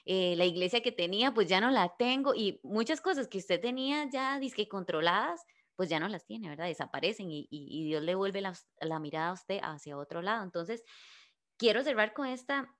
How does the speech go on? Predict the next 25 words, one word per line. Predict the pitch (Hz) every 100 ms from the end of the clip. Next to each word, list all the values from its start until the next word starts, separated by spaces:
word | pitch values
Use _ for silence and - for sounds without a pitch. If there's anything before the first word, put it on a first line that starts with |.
| -
esperanza, | 220 - 175 214 277 226
¿verdad? | 175 190 247
Que | 214
dice | 165 170 247 233 180
en | 180
Isaías, | 170 156 190 277 214 - _ _ _ _ _ _ -
que | 214 196 -
si | -
usted | 196 - 180 190
siente | 226 233 233
que | 196
no | 180 180
tiene | - 226 220 226
fuerzas, | 208 202 190 - _ _ _ _ _ _
Dios | 147 185 175
se | 190
las | 208 151 143
da, | 156 185 208 _ _ _ _ _
porque | 196 202 190 165
Él | 170
sabe | - 202 220 247
que | 170
usted | - - 170 185
está | - 180 - 156
cansado, | - 165 170 202 208 208